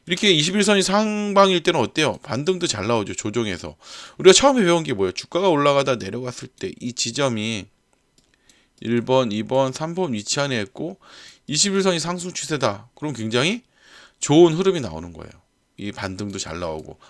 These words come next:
하지만 하락 추세에서는 절대 힘들어요. 그래서 여러분들 이 종목뿐 아니라 다른 종목을 매매하실 때에도 항상 이십일선 위에서 매매하는 습관을 기르세요.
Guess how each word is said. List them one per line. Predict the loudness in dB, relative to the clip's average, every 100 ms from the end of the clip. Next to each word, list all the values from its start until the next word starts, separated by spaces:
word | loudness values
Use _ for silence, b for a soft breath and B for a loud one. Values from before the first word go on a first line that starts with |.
| b
하지만 | -6 4 4 4 B B B B
하락 | 4 6 4
추세에서는 | 2 -2 -2 -2
절대 | -2 0 0
힘들어요. | -2 -2 -2 -4 -6
그래서 | -6 -2 -2 B B B
여러분들 | 4 6 4 2 0
이 | 0
종목뿐 | 0 -2 -4 -2 -2
아니라 | 0 0 0 0 -2
다른 | -2 -2
종목을 | -2 -4
매매하실 | -2 -2 0 -2 -2 -8
때에도 | -6 -4 2 2 0 B B B
항상 | -4 0 2 2
이십일선 | 0 0 -2 0 0 2
위에서 | 2 2 0
매매하는 | -2 -2 -2 -4
습관을 | -8 -6 -8
기르세요. | -8 -10 -10 -12